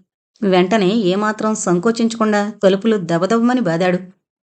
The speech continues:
లోపల సంభాషణ ఆగిపోయింది. గదిలో ముగ్గురు, సుజన, మోహన్, బామ్మర్ది ఒకరి ముఖాలొకరు చూసుకున్నారు. ఎవరూ లేచి వెళ్లి తలుపు తీయడానికి సాహసించలేదు. బయట పృథ్వీ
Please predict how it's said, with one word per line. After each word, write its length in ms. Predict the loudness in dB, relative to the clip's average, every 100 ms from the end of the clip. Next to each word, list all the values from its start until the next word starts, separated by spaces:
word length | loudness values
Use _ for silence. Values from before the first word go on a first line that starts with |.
| _ -2
లోపల 360 | 2 2 2 -2
సంభాషణ 540 | -2 -2 0 0 -2
ఆగిపోయింది. 640 | -2 -2 0 0 0 0 -6 -20 _ _ _ _ _ -4 2
గదిలో 360 | 2 2 2
ముగ్గురు, 540 | 0 -2 0 2 0 -4 -8
సుజన, 500 | -6 -2 0 0 0
మోహన్, 500 | 0 2 0 -2 -2
బామ్మర్ది 760 | 0 0 0 -2 0 -2 -2 -2
ఒకరి 260 | 0 2 2
ముఖాలొకరు 500 | 2 2 0 0 -4 -4
చూసుకున్నారు. 440 | -4 0 0 0 -4 _ _ _ _
ఎవరూ 380 | -2 0 2 2
లేచి 360 | 2 0 -2 0
వెళ్లి 180 | 0 0
తలుపు 300 | -2 -4 -2
తీయడానికి 440 | 0 0 0 -2
సాహసించలేదు. 760 | -4 -2 0 0 0 0 0 -4 -14 _ _ _ _ 0
బయట 300 | 2 2 0
పృథ్వీ 520 | -2 -4 -2 -2